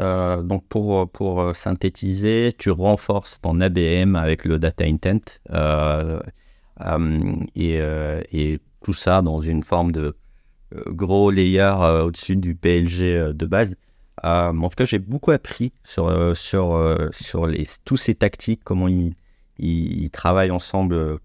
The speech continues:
que ce soit chez Bitgarden, mais en général. Euh, pour, pour un peu finir, euh, est-ce que t'as, euh, euh, sur un sujet un peu plus générique, un,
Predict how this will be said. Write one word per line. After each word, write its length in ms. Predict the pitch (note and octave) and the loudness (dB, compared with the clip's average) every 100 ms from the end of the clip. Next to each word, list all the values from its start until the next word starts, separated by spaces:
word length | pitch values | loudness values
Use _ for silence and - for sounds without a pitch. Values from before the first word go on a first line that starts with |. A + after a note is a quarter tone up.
| _ | _
que 80 | - | -10
ce 100 | - | -4
soit 160 | F#2 | -4
chez 200 | F2 E2+ | -2 -4
Bitgarden, 640 | D#2+ E2+ F#2 E2+ E2+ F2+ | -4 -2 2 2 4 2
mais 100 | E2+ | 2
en 120 | D#2+ E2 | 2 2
général. 500 | E2 F2 G2 B2+ C3+ _ - _ - | 2 2 2 0 -2 _ -20 _ -6
Euh, 500 | E2+ E2+ E2+ E2+ E2 E2 _ _ - | 0 0 2 0 0 -4 _ _ -4
pour, 200 | A#2+ A#2 | -2 0
pour 180 | - A#2 | 2 2
un 80 | |
peu 140 | B2+ F3 | 4 0
finir, 560 | - A2 A2+ C3 C#3 - | 0 0 4 4 2 0
euh, 220 | F#2+ F#2 G2+ | 0 0 -4
est-ce 180 | - | -10
que 120 | - E3+ | -2 0
t'as, 420 | - A#2 A#2+ A#2+ | 2 2 4 2
euh, 200 | F#2+ E2+ E2+ _ _ _ _ - | 2 -2 -6 _ _ _ _ -8
euh, 140 | E2 | -8
sur 200 | E2+ E2+ | -6 -4
un 40 | F2 | -4
sujet 240 | - G2 | 0 2
un 80 | G#2 | 2
peu 120 | C3 | 0
plus 180 | - G#2+ | -2 0
générique, 680 | G2+ G2+ G2+ G#2+ C3 C3 - | 2 2 4 2 2 0 -4
un, 480 | - E2+ E2+ E2 E2 | 0 2 2 2 0